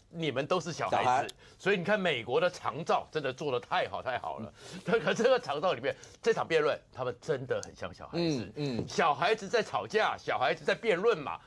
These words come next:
Speaker 1: 所以呢，基本上呢，我们一般来讲，总是会互相握个手，
Speaker 2: 对啊。
Speaker 1: 问候一下，
Speaker 2: 嗯，嗯。
Speaker 1: 合照一下，没有。
Speaker 2: 没有。
Speaker 1: 而这次两个人完完全全就是世仇相见。
Speaker 2: 嗯。
Speaker 1: 然后世仇相见不握手，而且说上一次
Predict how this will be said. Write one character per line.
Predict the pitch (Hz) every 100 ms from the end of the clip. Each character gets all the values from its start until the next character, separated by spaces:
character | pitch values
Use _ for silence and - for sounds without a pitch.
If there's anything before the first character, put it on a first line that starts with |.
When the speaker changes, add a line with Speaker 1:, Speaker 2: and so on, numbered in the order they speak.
| - -
Speaker 1:
所 | - 196 269
以 | 226
呢， | 156 156 - - -
基 | - 254
本 | 208
上 | 143 175
呢， | 151
我 |
们 | 131 190
一 | 233
般 | 202
来 | 160
讲， | 160 135 - _ _ - _
总 | 156 135
是 | 180
会 | 180
互 | 175
相 | 156
握 | 156 151
个 | 127
手， | 135 117
Speaker 2:
对 | 147
啊。 | 156
Speaker 1:
问 | 202
候 | 196 165
一 | 127
下， | 175 123 - -
Speaker 2:
嗯， |
嗯。 | 95
Speaker 1:
合 | 151
照 | 190 202
一 | 139
下， | 156 131
没 | 165
有。 | 247 190
Speaker 2:
没 | 165
有。 | 165 - - _ -
Speaker 1:
而 | 190
这 | 208 254
次 | 196 226
两 | 180
个 | 135
人 | 160 180 -
完 | 156 202
完 | 226 208
全 | 180 156
全 | 160
就 | 165
是 | 160
世 | - 233
仇 | 156 135
相 | 143 170
见。 | 165 143 -
Speaker 2:
嗯。 | 120 104 -
Speaker 1:
然 | 139
后 | 160
世 | - 262
仇 | 180
相 | 185
见 | 190 160
不 | -
握 | 180 233 196
手， | - 101 -
而 | -
且 | 160
说 | 175
上 | 160 254 185
一 | 160
次 | 185 165